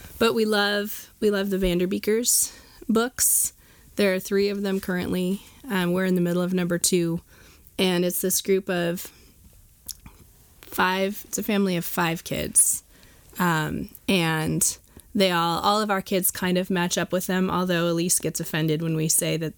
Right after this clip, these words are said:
the, she matches up with the one who is her age and kind of her personality. She wants to be the oldest one. <laughs> But, um, but they go down the street to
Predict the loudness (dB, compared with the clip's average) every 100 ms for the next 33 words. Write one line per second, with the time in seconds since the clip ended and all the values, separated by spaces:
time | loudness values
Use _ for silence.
0 | -6 -6 -4 -2 0 0 0 -2 -2 -2
1 | -2 -4 -2 0 0 0 -2 -4 -12 -20
2 | -20 -20 -14 -14 -14 0 2 4 2 2
3 | 0 2 0 0 -2 -2 -4 -12 -12 0
4 | 0 2 0 0 0 -2 0 0 2 0
5 | 0 0 0 0 0 -2 -2 -2 -2 0
6 | 0 0 -6 -12 -20 -14 -2 0 2 0
7 | 0 -2 -2 -2 -2 -4 -8 -16 -14 -14
8 | -16 -18 -20 -20 -20 -6 0 2 2 0
9 | 0 0 -4 -2 0 2 2 2 2 2
10 | 2 0 -2 0 0 0 2 2 0 -2
11 | -4 -6 -6 -14 -20 -20 -8 -2 2 2
12 | 2 0 -2